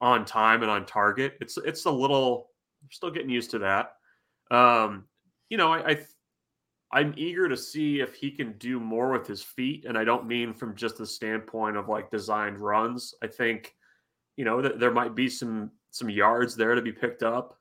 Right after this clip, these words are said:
um, you know, as, as the season goes along, if he wants to scramble a little bit. But, you know, I, I think for him, um, if the protection's good, I, I, I think they can get some stuff done. Um, you know, so I, I think,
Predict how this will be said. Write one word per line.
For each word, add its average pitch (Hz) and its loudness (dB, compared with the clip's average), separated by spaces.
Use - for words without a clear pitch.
um, 104 2
you 110 -4
know, 107 2
as, 104 -2
as 104 -6
the 98 -10
season 113 -2
goes 113 4
along, 107 2
if 101 -10
he 120 -6
wants 107 -4
to - -12
scramble 110 0
a - 2
little 110 0
bit. 113 0
But, 107 2
you 135 0
know, 120 4
I, 120 0
I - 0
think 147 -2
for 117 2
him, 123 2
um, 113 4
if 107 -4
the - -2
protection's 113 2
good, 120 2
I, 113 2
I, 107 4
I 110 -2
think - -2
they 117 0
can 110 -8
get 110 -4
some 107 -14
stuff 135 2
done. 98 -6
Um, 98 0
you 107 -6
know, 101 2
so 120 0
I, 110 6
I 113 2
think, - -2